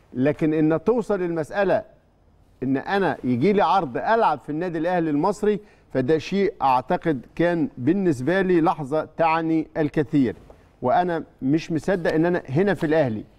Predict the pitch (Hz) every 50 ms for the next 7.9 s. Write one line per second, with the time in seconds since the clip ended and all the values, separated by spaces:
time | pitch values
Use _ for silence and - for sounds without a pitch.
0 | _ _ - 123 127 147 175 175 147 - 165 175 165 160 - 156 139 165 170 170
1 | 165 127 - - 170 185 185 185 151 - - - - - _ _ _ _ _ _
2 | - 135 127 131 123 175 170 170 165 151 - - - 156 143 151 147 160 160 147
3 | 143 - - 120 120 - - - - _ _ _ _ _ _ _ _ _ _ _
4 | _ _ _ _ _ _ _ - - 196 220 233 226 208 175 170 180 180 180 175
5 | 196 214 214 - 190 156 160 165 156 147 - - 202 196 165 151 139 - - 175
6 | 165 175 190 202 - 190 190 190 180 - - - - 202 214 196 139 175 175 -
7 | - 196 190 - 175 160 160 160 165 156 - - - 139 120 90 87 95